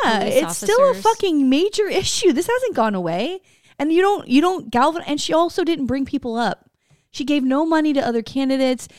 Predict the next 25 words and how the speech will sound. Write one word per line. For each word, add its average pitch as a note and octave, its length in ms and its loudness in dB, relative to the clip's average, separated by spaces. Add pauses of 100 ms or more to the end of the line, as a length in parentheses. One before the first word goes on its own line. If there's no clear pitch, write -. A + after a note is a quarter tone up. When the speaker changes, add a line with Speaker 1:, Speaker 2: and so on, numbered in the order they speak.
(140)
Speaker 1:
When A#3+ 140 -2
she - 180 -4
w-, C4+ 200 -6
I B3 140 0
was C4+ 140 0
at C4 100 2
a A3+ 40 -2
press - 260 -4
conference A#3+ 400 -4
when G#3+ 100 -4
she, - 180 -6
she - 240 -6
showed A3 240 -4
up A3 120 -4
at G3+ 140 -4
that F#3+ 140 -2
G A3 160 -2
O G3+ 60 0
T G3+ 160 -6
V G#3 160 -4
center A3 260 -4
in G3+ 80 0
Wilton G3+ 200 -2
Manors, A3 280 -2 (360)
and A#3+ 120 -2